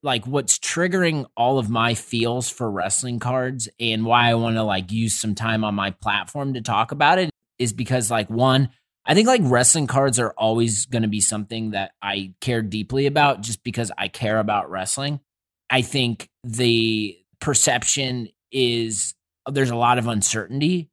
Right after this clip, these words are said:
Wrestling cards are a little confusing. Like, there is different sets. There are international components. There are different rookie cards.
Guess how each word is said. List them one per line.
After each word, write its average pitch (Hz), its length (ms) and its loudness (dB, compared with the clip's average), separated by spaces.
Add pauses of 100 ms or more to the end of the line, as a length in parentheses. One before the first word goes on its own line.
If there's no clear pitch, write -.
Wrestling 147 340 4
cards 180 280 4
are 151 60 4
a 135 60 2
little 117 340 0
confusing. 101 760 -4
Like, 101 220 -4 (280)
there 131 220 4
is 117 480 0 (920)
different 127 380 2
sets. - 720 2 (500)
There 113 440 2
are 101 320 0
international 117 840 -2
components. 139 840 -4
There 104 200 -4
are 101 280 0 (140)
different 123 380 -2
rookie 139 400 0
cards. 123 680 2